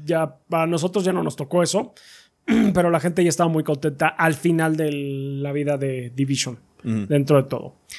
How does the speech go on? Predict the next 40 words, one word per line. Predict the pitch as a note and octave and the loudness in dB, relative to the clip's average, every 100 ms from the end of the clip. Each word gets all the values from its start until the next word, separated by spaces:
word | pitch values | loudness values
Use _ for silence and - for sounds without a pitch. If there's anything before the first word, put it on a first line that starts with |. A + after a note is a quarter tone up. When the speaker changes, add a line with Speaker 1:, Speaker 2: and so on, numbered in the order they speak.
| - - - | -18 -18 -8
Speaker 1:
Ah, | F3 F3 F3+ F#3 F3+ F#3 F#3 | -2 0 0 2 2 2 0
va | F#3+ | 0
a | |
ser | G3+ | 0
un | A3+ | -2
título | G#3 G3+ G#3 | -2 -2 0
de | F3 E3+ | 0 -2
primera | E3 E3+ F#3+ F#3 | -2 0 0 0
per-, | D#3+ C3 F#3 | -2 -8 -6
pe-, | D3+ F3 E3 | -2 0 0
persona | D#3+ E3 E3+ G3+ G3+ G3+ F#3+ | 0 -2 2 4 4 6 4
en, | E3 D#3+ | 4 0
ah, | D#3 D3 C#3+ | -2 -2 -2
de | D3 | 0
acción | D3+ - F3+ F#3 - | 0 2 2 2 -4
aventura. | D#3 C#3+ C#3+ C3+ F3+ D#3+ C3+ - _ _ | -4 -2 -4 2 2 4 0 -8 _ _
Entonces, | _ D3 - | _ -12 -10
pues, | C#3+ B2 | -10 -4
bueno, | D#3+ D3 | -2 0
esa | D3+ F#3 | 0 2
es | |
la | F3+ | 2
información | D3 D3+ C#3+ E3 | 0 -2 -2 -2
ahorita | D#3 D3 D3+ | -2 -2 -6
que | C#3+ | -6
tenemos | D3+ D3+ C#3+ | -2 -2 -2
de, | C#3+ | -4
en | C3+ | -4
cuanto | D3+ C#3 D3+ C#3 - - - | -4 -2 -2 -4 -8 -20 -4
a | E3+ F#3+ | 4 6
Avatar. | E3+ C#3 C#3+ C3 - - - - | 6 4 2 -2 -8 -20 -18 -6
Ahora, | F3+ G#3+ | 0 2
en | A3 | 2
esta | B3 C#4+ | 2 0
junta | E4 E4+ | 0 -2
de, | D#4 F#3 E3+ | -2 0 -2
de | E3 | 0
inversionistas, | E3+ E3 D#3+ - E3+ G3 - G#3+ - | 0 0 -2 0 2 2 2 2 2
este | G3 G3 G#3 | 0 2 0
Guillemot, | E3 D#3+ D3+ D#3+ | 2 0 0 -2